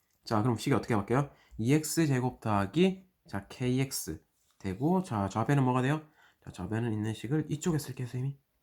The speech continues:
자, 그럼 이제 마이너스 이 더하기 이 엑스가 되겠네요. 자, 여기 싹 다 왼쪽으로 이항할게요. 그럼 식이 어떻게 바뀌어요? 이 엑스의 제곱, 자, 그리고 또 플러스, 자, 가로 열고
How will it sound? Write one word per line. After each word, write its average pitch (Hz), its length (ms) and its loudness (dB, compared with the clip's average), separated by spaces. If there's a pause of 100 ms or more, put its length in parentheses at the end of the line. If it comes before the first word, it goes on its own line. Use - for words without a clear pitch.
(240)
자, 98 80 -8
그럼 104 180 -4
이제 107 100 -4
마이너스 101 580 -4
이 135 280 2
더하기 135 540 -2 (560)
이 104 180 0
엑스가 123 360 0
되겠네요. - 260 -10 (800)
자, 139 240 4
여기 170 160 6
싹 226 280 2
다 226 300 4
왼쪽으로 139 420 2
이항할게요. 117 480 0 (360)
그럼 147 160 -4
식이 160 180 -2
어떻게 143 240 0
바뀌어요? 143 340 -2 (320)
이 117 120 0
엑스의 131 480 -2
제곱, 127 580 0 (1120)
자, 95 380 0
그리고 98 300 -2
또 180 200 2 (280)
플러스, 196 600 0 (340)
자, 95 440 -4
가로 104 220 -2
열고 117 500 0